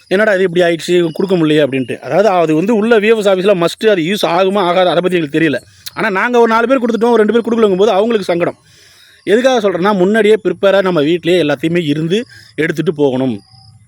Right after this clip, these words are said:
எங்களுக்கு வந்து எம்ப்ளாய்மெண்ட் விசா, டிரைவர் விசாவில் போறோம்னாலும் லைசன்ஸ் எல்லாம் கேட்கல, ஆதார் கேட்கல, பான் கேட்கல, ஓட்டர் ஐ டி கேட்கல அப்படின்னாலும் நாம எல்லா விதமான நம்மளை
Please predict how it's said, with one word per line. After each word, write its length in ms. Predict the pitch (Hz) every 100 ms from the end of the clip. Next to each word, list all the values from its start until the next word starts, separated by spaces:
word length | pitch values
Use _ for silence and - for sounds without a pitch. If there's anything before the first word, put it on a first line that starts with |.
| _ -
எங்களுக்கு 400 | - 196 226 214
வந்து 280 | 214 233 220
எம்ப்ளாய்மெண்ட் 380 | 202 220 214 202
விசா, 180 | 185 196
டிரைவர் 280 | 185 202
விசாவில் 260 | 196 185 165
போறோம்னாலும் 460 | 185 220 208 208 190
லைசன்ஸ் 260 | 185 196
எல்லாம் 160 | 185 185
கேட்கல, 440 | 175 170 180 175
ஆதார் 140 | 180 165
கேட்கல, 160 | 165
பான் 260 | 175 175 180
கேட்கல, 360 | 170 160 165 120 - - - - _
ஓட்டர் 240 | 156 202 202
ஐ 40 |
டி 80 | 180
கேட்கல 320 | 160 185 180
அப்படின்னாலும் 520 | 139 220 202 151 139 160 _ - - - - -
நாம 540 | - 165 262 214 190 254 - _ _
எல்லா 480 | 160 214 294 302 277
விதமான 380 | 233 214 196
நம்மளை 200 | 185 190